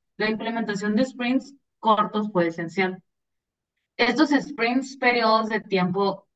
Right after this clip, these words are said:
limitados generalmente de dos o cuatro semanas. Déjame te explico más.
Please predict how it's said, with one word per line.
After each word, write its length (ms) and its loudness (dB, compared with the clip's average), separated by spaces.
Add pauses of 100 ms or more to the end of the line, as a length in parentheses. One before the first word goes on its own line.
(360)
limitados 580 2
generalmente 640 0
de 120 -2
dos 420 -2
o 140 -6
cuatro 300 -4
semanas. 600 -4 (960)
Déjame 420 0
te 80 -2
explico 360 -6
más. 400 -6